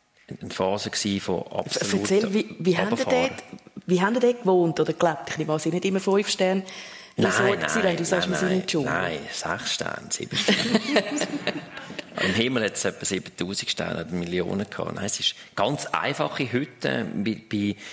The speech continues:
Speaker 1: bei Shipibo-Indianer. Ähm, wir haben gewusst, es gibt, es ist ein Rückzugort, wo, wo man sich kann, äh, ein bisschen selber reflektieren, auch finden. Und, und für mich ist es gewesen, okay, was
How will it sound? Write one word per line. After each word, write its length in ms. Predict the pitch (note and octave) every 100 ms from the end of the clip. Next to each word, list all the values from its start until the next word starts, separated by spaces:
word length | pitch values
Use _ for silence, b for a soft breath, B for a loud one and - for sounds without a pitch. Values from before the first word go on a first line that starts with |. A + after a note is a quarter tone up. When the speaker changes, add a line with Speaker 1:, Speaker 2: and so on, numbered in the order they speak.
| B B B
Speaker 1:
bei 60 | F2+
Shipibo-Indianer. 1200 | G#2 - G#2 A2+ A2+ A2 G#2 F#2+ G2 G2+ G2+ G2 -
Ähm, 540 | F#2 F2+ F2 F2 F2 - B B B B B _
wir 140 | - F#2+
haben 80 | F2+
gewusst, 340 | F#2+ G#2 -
es 120 | -
gibt, 180 | G#2+ G2+
es 60 | -
ist 120 | -
ein 100 | G#2
Rückzugort, 840 | F#2 A2 - G#2 - G2 G2+ G2+ G2
wo, 260 | G2 F2+ -
wo 80 |
man 100 | F#2
sich 160 | F#2+ F#2
kann, 300 | - F#2+ F#2
äh, 20 |
ein 300 | F#2 F2+ F2+ F2 B B B -
bisschen 160 | -
selber 440 | G2 G2 G2+ G#2+ - - - _
reflektieren, 760 | - G#2+ G#2+ G#2+ - A#2 B2+ C3 -
auch 140 | -
finden. 480 | - A2 A#2+ A#2+ A#2+
Und, 320 | - G2+ F#2+
und 200 | - G2+
für 100 | -
mich 260 | G#2+ A#2+ - - B B B B B
ist 200 | - G#2
es 120 | G#2 -
gewesen, 260 | - G#2
okay, 220 | G#2+ - -
was 180 | G2+